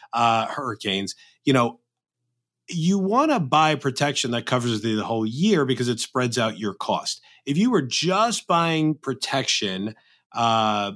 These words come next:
you know, for the, the, the first, you know, the first couple months of hurricane season, that's gonna be more expensive, right? And so if you're paying for protection the whole year, it ends up being more affordable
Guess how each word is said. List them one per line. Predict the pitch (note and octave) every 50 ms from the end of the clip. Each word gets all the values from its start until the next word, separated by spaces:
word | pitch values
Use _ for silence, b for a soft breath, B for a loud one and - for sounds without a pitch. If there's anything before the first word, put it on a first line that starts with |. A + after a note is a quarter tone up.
| - _ _ _ _ _ _
you | - C#3+ B2
know, | A2 G2+
for | G2 - - A#2
the, | G#2+ G#2+ A2 G#2+ G#2 G2 G2 G2+ G2+
the, | G#2+ G#2+ G2 G2+
the | G2 G#2 F#2+
first, | - - D3 D3 C#3+ C#3 - - - - b b b b b b b b b
you | - A#2+
know, | A2+ A2
the | - A#2+ A2
first | - C#3 C#3+ C3+ -
couple | - D3 C3+ C3+ B2+
months | A#2+ A#2+ A#2+ B2+ B2+ B2+ B2 A#2 - B2+
of | A#2 A#2+ A2 F#2+
hurricane | F2+ B2+ B2+ C3 C3 B2+ - B2 A2+ A2 G#2+
season, | - - A2 G#2 G2 A#2+ A#2
that's | A#2+ C3 D3 -
gonna | - G3+ F3 E3
be | D#3+ C#3+
more | B2+ B2 A#2+ A#2 A#2 A#2 - -
expensive, | G#2+ - - - C#3 C3 B2+ A#2+ - F#2 E2+
right? | G2+ A2+ B2 -
And | B2+ C3
so | - - D3+ C3+ C3 B B B B B
if | C3+ C3+
you're | F3+ F#3+ F#3
paying | F#3 - F3+ E3+ D#3+
for | - D3 C3+
protection | C#3 C3+ - D3 C#3+ B2+ - C#3 B2+
the | A#2+
whole | G2+ A2+ A#2+ A#2
year, | A#2+ C#3 F3 G3 F#3 E3 D3+ D3 C3+ - b b b b b b
it | B2+
ends | D3 D3+ D3+ C#3
up | C#3+ C3 -
being | - C3 B2+ B2+
more | A#2+ A#2 A#2 A2 G#2+
affordable | - - - - G3 A3 A#3 G#3+ E3 B2+ A#2+ A2+ A2+ A2